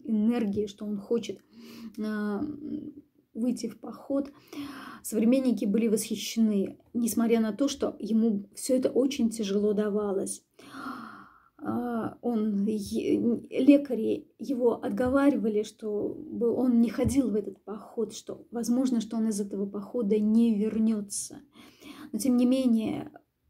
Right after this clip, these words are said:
этот волевой, сильный человек, несмотря и превозмогая эту боль, пошел в поход. И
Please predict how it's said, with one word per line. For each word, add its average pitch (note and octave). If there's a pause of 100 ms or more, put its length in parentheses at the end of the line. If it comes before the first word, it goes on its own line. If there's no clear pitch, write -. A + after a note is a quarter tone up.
(200)
этот B3
волевой, A3+
сильный A3
человек, A3
несмотря G#3+
и -
превозмогая G#3
эту -
боль, B3+ (1040)
пошел A3+
в -
поход. C4 (1000)
И A#3+